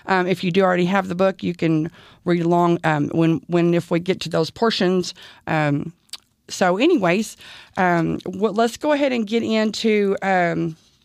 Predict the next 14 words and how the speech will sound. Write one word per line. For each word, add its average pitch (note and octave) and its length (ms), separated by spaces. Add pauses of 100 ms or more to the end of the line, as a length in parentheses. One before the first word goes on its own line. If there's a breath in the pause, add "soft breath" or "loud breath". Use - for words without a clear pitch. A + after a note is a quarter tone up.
(640 soft breath)
let's A#3 160
start A#3 260
on G#3 240
chapter G3+ 340
three, G#3+ 360
but F3 140
let's G#3+ 200
start G#3+ 380
down F#3 400
f-, - 260
for F3+ 160
time's F#3+ 380
sake, F3+ 400 (720 soft breath)
uh, F3 480